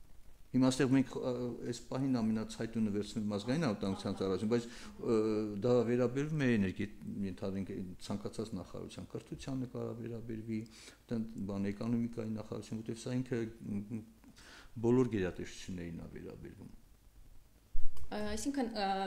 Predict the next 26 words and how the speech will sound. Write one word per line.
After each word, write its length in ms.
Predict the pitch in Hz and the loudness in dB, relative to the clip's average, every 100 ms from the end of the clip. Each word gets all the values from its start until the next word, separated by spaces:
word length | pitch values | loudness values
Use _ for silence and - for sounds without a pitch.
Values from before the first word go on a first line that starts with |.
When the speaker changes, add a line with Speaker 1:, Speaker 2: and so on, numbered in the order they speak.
| 185 190 | -4 -4
Speaker 2:
եթե 220 | 214 226 | -4 -4
այսպես 300 | 220 - 220 | -4 -4 -2
առարկայական 600 | 190 202 - 180 180 196 | -2 -4 -2 -2 -2 -6
խոսենք, 460 | - 151 156 175 - - | -8 -10 -8 -10 -12 -18
ը, 180 | - - 175 | -8 -4 -2
գեր-, 220 | 202 220 220 | 0 0 2
յուրաքանչյուր 540 | 226 226 240 226 226 | 0 0 -2 -6 -4
գերատեսչության 800 | 208 190 180 175 - 185 180 175 | -2 -2 -2 -6 -8 -8 -8 -6
ղեկավար 480 | 175 160 165 156 160 | -6 -4 -4 -4 -6
իր 100 | 170 | -4
ոլորտում 500 | 170 151 151 214 247 | -4 -2 -4 -2 -2
հնարավոր 460 | 208 196 190 190 170 | 0 0 0 0 -2
է 60 | |
հայեցողական 720 | 180 180 180 175 170 165 147 151 | 0 0 0 -2 -4 -4 -8 -8
ինչ-որ 260 | - 156 | -8 -6
մոտեցումներ, 760 | 160 151 156 - 156 151 139 - - - - | -6 -6 -6 -6 -8 -6 -8 -10 -16 -20 -20
ը, 200 | - 160 | -4 -2
ցուցաբերի, 600 | - 185 - 175 175 180 277 - - - | 0 -2 -2 2 4 4 2 0 -12 2
և 280 | 233 233 - | 4 4 2
դա, 200 | 240 226 254 285 | 2 4 4 4
եթե 300 | 214 196 202 | 2 0 -2
հանրությունը 480 | 190 185 190 220 196 | -2 -2 -2 -2 -2
պահանջի, 560 | 175 175 175 170 165 147 | -2 -4 -2 -6 -4 -6
հա, 160 | 165 262 | -2 -2
տեղեկություն, 800 | 175 165 151 156 - 190 226 440 - - - - | -2 -2 -4 -6 -8 -2 0 -2 -6 -18 -20 -10
դա, 200 | 185 240 | 4 4